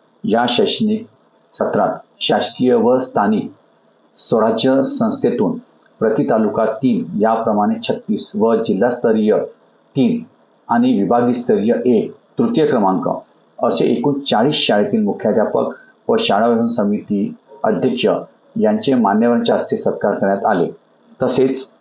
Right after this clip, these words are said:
खाजगी व उर्वरित शिक्षण संस्थेतून प्रति तालुका तीन याप्रमाणे छत्तीस व जिल्हास्तरीय तीन आणि विभागीयस्तरीय एक प्रथम क्रमांक असे एकूण चाळीस शाळेतील मुख्याध्यापक व संस्थेचे पदाधिक-, पदाधिकारी आणि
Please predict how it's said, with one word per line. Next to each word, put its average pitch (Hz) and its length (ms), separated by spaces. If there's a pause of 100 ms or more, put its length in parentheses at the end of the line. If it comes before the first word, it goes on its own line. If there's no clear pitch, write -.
(800)
खाजगी 120 420
व 131 120
उर्वरित 127 420
शिक्षण 139 340
संस्थेतून 113 640 (340)
प्रति 120 300
तालुका 117 380
तीन 117 500
याप्रमाणे 123 580
छत्तीस - 420 (300)
व 120 100
जिल्हास्तरीय 120 760
तीन 107 280 (360)
आणि 113 300
विभागीयस्तरीय 117 800
एक 107 200
प्रथम 123 340
क्रमांक 104 340
असे 104 240
एकूण 117 240
चाळीस 123 280
शाळेतील 107 380
मुख्याध्यापक 104 720 (360)
व 113 260 (600)
संस्थेचे 131 640
पदाधिक-, - 680
पदाधिकारी 120 680
आणि 120 380